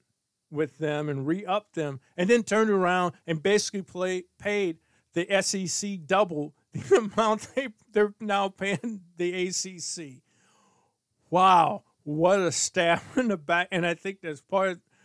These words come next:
of what angers these A C C schools. They, at one time, they were called <laughs> the Magnificent Seven. There were seven schools that were trying to break the grant of rights.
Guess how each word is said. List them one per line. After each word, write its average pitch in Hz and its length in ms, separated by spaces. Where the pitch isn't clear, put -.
of 147 140
what 175 320
angers 170 680
these 175 440
A 185 200
C 190 240
C 185 300
schools. 147 440
They, 165 160
at 165 100
one 190 260
time, 170 420
they 160 100
were 151 140
called 156 300
<laughs> - 60
the 185 60
Magnificent 165 720
Seven. 151 560
There 143 120
were 139 100
seven 165 380
schools 151 400
that 143 60
were 143 100
trying 156 300
to 220 180
break 165 260
the 151 120
grant 151 420
of 139 80
rights. 143 500